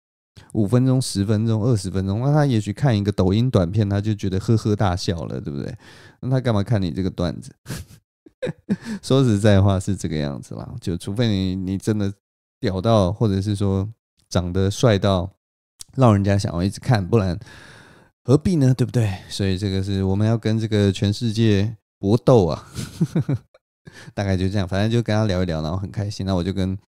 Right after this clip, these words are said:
我女朋友就先走了，因为我们就要回家休息了。然后我，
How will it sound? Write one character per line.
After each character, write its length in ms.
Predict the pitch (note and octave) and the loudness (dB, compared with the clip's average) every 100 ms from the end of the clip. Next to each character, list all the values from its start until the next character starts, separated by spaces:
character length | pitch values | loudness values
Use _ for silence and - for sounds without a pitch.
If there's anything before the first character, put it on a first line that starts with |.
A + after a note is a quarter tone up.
| _ | _
我 100 | - | 0
女 100 | F#2+ | 2
朋 140 | F2 G2 | 4 2
友 80 | F2 | 2
就 400 | F#2 F#2 F2 D#2 - | 4 4 2 -2 -8
先 280 | - A2 G#2 | -6 0 0
走 260 | G2+ C2+ G#1+ | 0 -2 -2
了， 100 | G1+ | -4
因 60 | |
为 80 | E2 | -4
我 40 | |
们 120 | C2 B1+ | -6 -4
就 100 | F2+ | -2
要 80 | F#2 | -2
回 160 | E2 | -2
家 200 | E2 F#2+ | -2 -2
休 180 | F#2+ G2+ | 0 0
息 180 | G2+ A1+ | -2 -6
了。 120 | - - - - - - - _ _ _ _ _ _ - | -10 -12 -20 -20 -20 -20 -20 _ _ _ _ _ _ 2
然 120 | F3 | 6
后 240 | A3 G3 - _ _ _ | 6 4 -2 _ _ _
我， 120 | E3 | -2